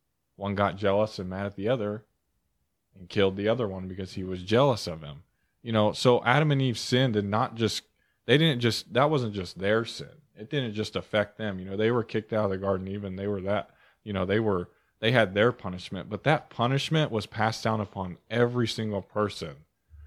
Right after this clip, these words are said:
that has ever lived on earth. <clears throat> And us as people, our sin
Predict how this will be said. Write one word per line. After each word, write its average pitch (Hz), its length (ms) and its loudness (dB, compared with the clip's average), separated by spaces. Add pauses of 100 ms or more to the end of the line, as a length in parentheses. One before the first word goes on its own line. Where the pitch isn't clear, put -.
(240)
that 107 120 4
has 98 160 2 (100)
ever 117 340 4
lived 104 340 2
on 85 300 -8
earth. 85 360 -10 (960)
<clears throat> 160 400 4
And 120 160 4
us 156 280 6
as 117 140 0
people, 107 640 2 (880)
our 123 220 8
sin 95 560 2